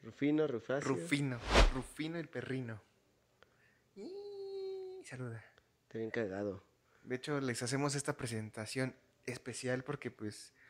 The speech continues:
Speaker 2: me estoy convirtiendo en padre por, por segunda vez. <laughs>
Speaker 1: Por segunda vez, no, por tercera vez.
Speaker 2: Por tercera vez.
Speaker 1: Sí, está,
Speaker 2: Bueno,
Speaker 1: tienes un
Speaker 2: actualmente.
Speaker 1: angelito, tienes un angelito ahí, güey.
Speaker 2: Actualmente.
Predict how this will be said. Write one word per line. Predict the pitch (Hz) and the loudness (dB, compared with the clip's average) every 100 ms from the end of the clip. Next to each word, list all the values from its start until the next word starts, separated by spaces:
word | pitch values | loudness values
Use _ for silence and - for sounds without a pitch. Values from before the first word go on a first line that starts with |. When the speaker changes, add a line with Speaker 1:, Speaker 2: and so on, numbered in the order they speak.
| - - - - | -20 -20 -20 -16
Speaker 2:
me | 127 | -12
estoy | 123 135 | -2 -2
convirtiendo | 131 131 117 - 131 135 | 0 -2 -2 -2 0 2
en | 127 | 2
padre | - 135 127 139 | 6 6 8 4
por, | 135 117 104 104 | 0 -4 -4 -8
por | - 117 | -8 -4
segunda | - 123 123 143 139 | -2 0 0 0 0
vez. | 113 120 - - | -2 -2 -6 -6
<laughs> | - | 2
Speaker 1:
Por | - | 2
segunda | - 139 147 147 | 8 10 10 10
vez, | 131 131 | 6 2
no, | 147 143 | 0 4
por | 143 | 4
tercera | 143 156 - 180 117 | 6 2 2 -2 -2
vez. | - - - - | -6 -14 -14 -14
Speaker 2:
Por | 135 139 | -10 -8
tercera | - 139 160 143 | -6 -8 -6 -6
vez. | 107 - - - - - - | -6 -10 -18 -16 -18 -20 -10
Speaker 1:
Sí, | 120 117 110 - | -2 0 0 -4
está, | 110 110 117 107 107 | -12 -6 -4 -2 2
Speaker 2:
Bueno, | |
Speaker 1:
tienes | 135 147 131 | 6 8 8
un | 160 | 10
Speaker 2:
actualmente. | 156 | 10
Speaker 1:
angelito, | 127 139 139 120 | 10 6 8 6
tienes | 113 139 131 | 6 4 4
un | 139 | 0
angelito | 123 120 113 113 104 | 0 -2 -2 -2 0
ahí, | 107 | 0
güey. | 120 127 | 0 -2
Speaker 2:
Actualmente. | - 135 131 120 117 110 | -2 -2 -2 -4 -10 -12